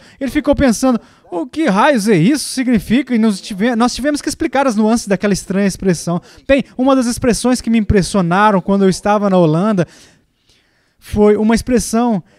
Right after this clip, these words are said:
que era usada por um dos meus professores quando ele estava falando sobre como Deus reage ao pecado dos seres humanos. E ele disse, "Deus não olha para o pecado através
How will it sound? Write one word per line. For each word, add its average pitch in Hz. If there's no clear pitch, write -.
que 226
era 233
usada 220
por 226
um 220
dos 202
meus 208
professores 202
quando 190
ele 190
estava 202
falando 190
sobre 185
como 269
Deus 214
reage 214
ao 190
pecado 208
dos 170
seres 190
humanos. 208
E 196
ele 214
disse, 175
"Deus 185
não 214
olha 214
para 214
o -
pecado 226
através 202